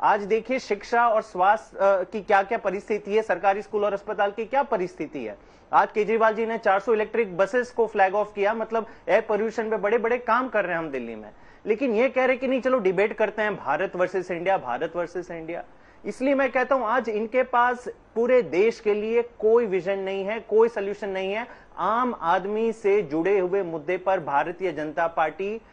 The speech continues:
के, का दिमाग खाली हो चुका है। मेरे ख्याल से ये इसका प्रतीक है। अब सवाल पूछना चाहिए कि आज जाके ये लोग भारत versus India क्यों debate कर रहे हैं?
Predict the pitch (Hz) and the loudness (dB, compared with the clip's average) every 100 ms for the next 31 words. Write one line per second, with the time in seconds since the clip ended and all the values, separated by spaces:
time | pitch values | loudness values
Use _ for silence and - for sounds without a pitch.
0 | - - 180 202 226 196 202 156 143 151 | -20 -4 0 2 2 0 0 0 -4 -2
1 | 185 208 - - 156 175 156 143 - 208 | -2 -4 -6 -2 0 0 -2 -4 -2 -2
2 | 208 190 185 180 180 185 185 175 - 185 | 0 0 0 -2 -2 0 0 0 -2 -2
3 | 185 117 123 110 - - - - - 139 | -2 -10 -10 -16 -16 -18 -18 -16 -6 -4
4 | - 214 269 233 262 - 262 254 269 247 | 2 4 4 2 -8 -4 -4 -2 -2 0
5 | 269 - 196 277 208 233 240 247 240 240 | -2 4 6 6 4 0 0 0 0 0
6 | 170 160 208 220 208 196 220 214 214 226 | 2 2 2 0 -4 -4 -6 -2 0 -2
7 | 226 240 247 202 185 - 131 104 98 | -2 -4 -2 0 -2 -2 -6 -6 -14